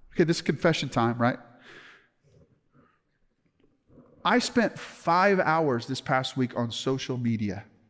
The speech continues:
Are you kidding me? That's like almost a full workday. Browsing social media. I spent four hours on email and another four hours on text messaging.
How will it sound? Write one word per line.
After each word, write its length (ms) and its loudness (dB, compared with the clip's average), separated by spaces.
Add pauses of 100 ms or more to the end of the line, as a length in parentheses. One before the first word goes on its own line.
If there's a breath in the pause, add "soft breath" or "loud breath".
(1600)
Are 60 4
you 140 4
kidding 500 6
me? 300 -4 (1400 soft breath)
That's 240 2
like 180 2
almost 420 4
a 80 4
full 360 6
workday. 640 2 (1400)
Browsing 580 6
social 500 6
media. 500 6 (1800)
I 80 4
spent 340 2
four 380 4
hours 360 6
on 300 2
email 460 6 (240 loud breath)
and 100 4
another 340 4
four 280 4
hours 320 4
on 140 2
text 360 -2
messaging. 480 -2